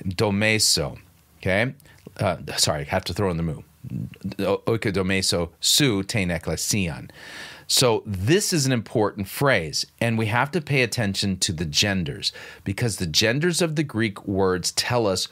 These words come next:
what Jesus is referencing. What is he referring to? So he says to him, "I say to you that you are Petros, you are Peter,"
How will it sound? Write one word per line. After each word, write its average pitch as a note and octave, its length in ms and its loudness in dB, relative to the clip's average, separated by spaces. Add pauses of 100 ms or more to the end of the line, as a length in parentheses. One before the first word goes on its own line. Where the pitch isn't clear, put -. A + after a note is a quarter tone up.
(300)
what B2 540 0
Jesus G2+ 680 0
is F2+ 360 0
referencing. G#2+ 680 0 (240)
What G#2+ 320 2
is A#2 200 0
he F#2 180 0
referring F#2+ 680 2
to? - 280 -6 (400)
So C3+ 320 4
he D3+ 180 0
says D3 440 4
to G#2 100 0
him, F2 240 -2 (100)
"I B2+ 240 4
say C3 320 4
to C#3+ 220 2
you E2 400 0 (340)
that G#2 300 0
you B2+ 400 2
are G2+ 420 4 (380)
Petros, G2+ 640 0
you G#2+ 140 2
are G#2 80 4
Peter," C#3 580 -2